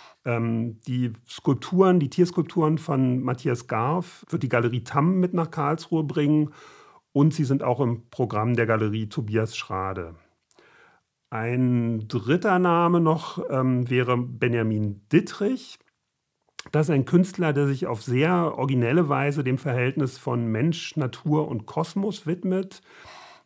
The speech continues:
Mm, er nimmt dafür als Ausgangspunkt, ähm, so visuelle Zitate, also praktisch wie so alte Infografiken aus, aus alten Lexika oder populärwissenschaftlichen Bildbänden,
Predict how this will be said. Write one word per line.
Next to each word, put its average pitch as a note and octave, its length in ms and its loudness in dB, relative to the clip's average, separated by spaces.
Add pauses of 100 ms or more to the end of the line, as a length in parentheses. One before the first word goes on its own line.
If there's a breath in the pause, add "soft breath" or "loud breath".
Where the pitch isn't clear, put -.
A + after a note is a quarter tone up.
(140)
Mm, C3+ 380 4
er B2+ 140 -2
nimmt D#3+ 200 4
dafür E3 260 2
als B2 140 0
Ausgangspunkt, E3+ 1120 -2 (480 loud breath)
ähm, B2+ 480 0
so B2 280 -4
visuelle C3+ 500 0
Zitate, D3+ 1000 0
also A2 260 -6 (440)
praktisch - 360 -14
wie C3 60 -4
so A#2+ 80 -4
alte A#2 260 -2
Infografiken C#3+ 1080 2
aus, - 360 -6
aus - 440 -10
alten B2+ 220 -2
Lexika C3+ 800 -2
oder A#2+ 160 -2
populärwissenschaftlichen B2+ 1200 0
Bildbänden, D#3 960 0